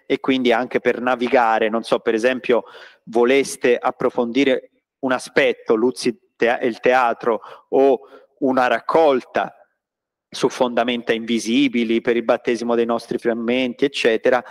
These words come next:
potete qua trovare una prima bibliografia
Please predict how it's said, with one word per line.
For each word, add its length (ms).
potete 520
qua 320
trovare 560
una 300
prima 380
bibliografia 840